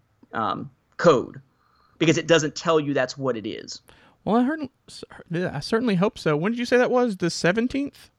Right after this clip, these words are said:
Speaker 1: The seventeenth, so exactly one month before the wide release,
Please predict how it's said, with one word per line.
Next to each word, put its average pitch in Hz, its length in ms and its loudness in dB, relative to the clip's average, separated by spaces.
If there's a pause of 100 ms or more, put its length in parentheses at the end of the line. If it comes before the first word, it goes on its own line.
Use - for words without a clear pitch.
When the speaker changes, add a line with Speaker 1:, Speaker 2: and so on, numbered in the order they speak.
Speaker 1:
The 160 100 2
seventeenth, 202 640 2
so 165 180 -2
exactly 170 520 -2
one 185 320 -2
month 180 320 -2
before 165 480 4
the 151 400 0 (240)
wide 165 460 4
release, 151 680 0